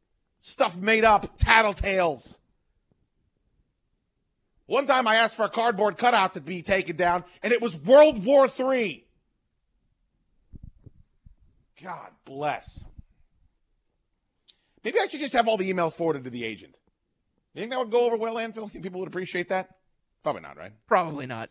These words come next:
Speaker 2: no.
Speaker 1: Oh, <sighs> I'm late for a very important date. All right, let's do this. I'm gonna pull myself together.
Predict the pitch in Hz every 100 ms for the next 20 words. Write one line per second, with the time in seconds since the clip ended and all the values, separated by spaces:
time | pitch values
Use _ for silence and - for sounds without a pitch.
0 | 135 117 123 _ _ _ _ _ _ _
1 | _ _ _ 160 175 151 135 123 113 110
2 | 104 98 - - 71 67 - - - -
3 | - - - - - _ _ - 107 101
4 | 73 - - - - - - 92 90 85
5 | 92 76 - - - - - - _ _
6 | - _ - - - - - - - -
7 | - - _ _ _ _ _ _ _ _
8 | _ 98 101 120 92 - - - - _
9 | 104 120 123 147 135 151 123 101 143 220